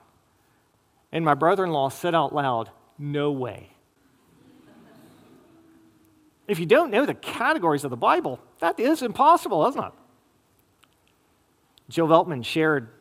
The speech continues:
on Wednesday night in our small group about how when she came to faith in Scotland, she, uh, visited a church for the first time, just having no idea about anything. She was just like them, ignorant of everything going on.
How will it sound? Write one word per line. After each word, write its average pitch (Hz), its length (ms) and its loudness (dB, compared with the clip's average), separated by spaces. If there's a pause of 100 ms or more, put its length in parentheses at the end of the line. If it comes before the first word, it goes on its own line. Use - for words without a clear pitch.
(720)
on 131 160 -6
Wednesday 165 260 -2
night 156 200 2
in 160 80 -8
our 131 80 -4
small 160 320 -2
group 165 240 -2
about 135 300 2
how 131 280 0 (340)
when 156 140 -2
she 202 300 -2
came 175 360 -2
to 151 120 -10
faith 143 380 -4
in 127 100 -10
Scotland, 143 520 -4
she, 151 240 -8 (240)
uh, 147 240 -2
visited 180 640 2 (240)
a 156 80 -12
church - 640 -2 (140)
for - 120 -4
the 143 80 -6
first - 380 -2
time, 180 160 0
just 156 140 -10
having 156 340 -2
no 226 220 8
idea 202 360 6
about 151 360 2
anything. 196 440 2
She - 120 -8
was 175 120 -4
just - 220 -4
like 170 160 2
them, 95 140 -16 (280)
ignorant 208 380 4
of 165 140 -2
everything 196 320 0
going 151 200 -2
on. 185 320 0